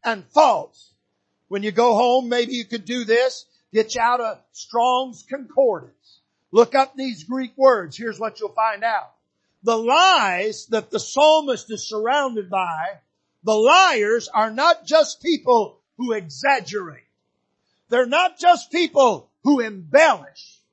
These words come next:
They're not just somebody who leaves out a little bit by accident. Every one of these words has to do with treachery. And what the psalmist is saying,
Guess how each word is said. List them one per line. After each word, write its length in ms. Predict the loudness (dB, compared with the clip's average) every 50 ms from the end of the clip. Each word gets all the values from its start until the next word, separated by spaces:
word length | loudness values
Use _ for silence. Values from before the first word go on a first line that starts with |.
| _ _ _ _ _ _ _ _ _ _
They're 180 | 2 2 2 4
not 320 | 4 4 4 2 2 2
just 320 | 2 4 4 4 4 2 0
somebody 680 | 0 0 0 2 2 2 4 4 4 2 0 -4 -6 -12 _ _ _ _ _
who 220 | -8 -6 -6 -4
leaves 340 | -4 -4 -2 -2 -4 -6 -10 -4 0
out 280 | 2 4 4 4 2
a 40 | 0
little 280 | -2 -4 -4 -4 -6 -2
bit 320 | 0 0 0 0 0 _
by 160 | 0 0 0 0 4
accident. 560 | 4 4 4 4 0 -8 -16 -16 -18 -20 -20 _ _ _ _ _ _ _ _ _ _ _ _ _ _ _
Every 360 | 2 4 4 4 4 0 -2
one 240 | 0 0 0 0 0
of 100 | -2 -4
these 300 | -6 -6 -6 -6 -6 0
words 400 | 2 4 4 4 2 0 -2 -6
has 220 | -6 -4 -4 -6 -8
to 120 | -12 -16
do 240 | -12 -10 -8 -8 -6
with 240 | -6 -6 -6 -8 -10 _ _ _ _ _ _ _
treachery. 720 | -8 -4 -4 -4 -4 -6 -10 -14 -14 -14 -14 -16 -18 -20 _ _ _ _ _ _ _ _ _ _ _ _ _ _ _ _ _ _ _ _ _ _ _ _ -6
And 180 | -4 -2 4
what 220 | 6 8 8 6 4
the 100 | -2 -6
psalmist 600 | -2 0 2 2 2 2 0 -2 -6 -6 -8 -8
is 140 | -10 -10
saying, 540 | -4 2 4 6 6 6 4 2 -4 -8 -14